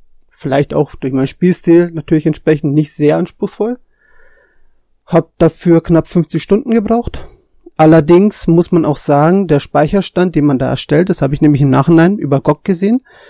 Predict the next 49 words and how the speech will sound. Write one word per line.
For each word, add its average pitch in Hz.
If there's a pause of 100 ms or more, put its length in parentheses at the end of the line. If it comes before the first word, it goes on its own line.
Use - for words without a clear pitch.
(260)
da 147
steht 160
zwar 147
die, 143
die, 139 (420)
der 151
Speicherstand 151
da, 185
das 131
ist 139
zwar 139
richtig, 196
dass -
man 147
so 139
lange 139
gebraucht 165
hat, 139
aber 165
wenn 139
man 131
stirbt 214
oder 147
wenn 139
man 139 (220)
neu 151
ladet 170
und 175
so 165
weiter, 156
dann 160
verlierst 160
du 202
ja 165 (360)
die 160
Zeit, 170
bis 170
du, 160
bis 160
du 151
zu -
dem 143
Punkt 180
wieder 143
hinrennst, 196
verlierst 170
du 170
ja 147
komplett. 143